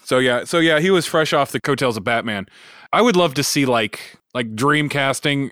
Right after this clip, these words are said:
impossible casting, twenty twenty, uh, twenty twenty-one, Michael Keaton as in Groundhog Day,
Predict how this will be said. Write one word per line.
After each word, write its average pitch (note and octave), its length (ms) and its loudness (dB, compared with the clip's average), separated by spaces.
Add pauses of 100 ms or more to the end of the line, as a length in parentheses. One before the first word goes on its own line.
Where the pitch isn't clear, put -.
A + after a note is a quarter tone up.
(220)
impossible B2+ 600 -2
casting, B2+ 500 -2 (400)
twenty F3 340 0
twenty, C3+ 640 0
uh, G2+ 580 -2 (280)
twenty A#2+ 200 -4
twenty-one, A#2+ 560 0 (320)
Michael A#2+ 300 -2
Keaton F#2+ 500 -6 (240)
as G#2+ 640 -2 (680)
in A#2 140 -4
Groundhog G2 440 -2
Day, F2 240 -6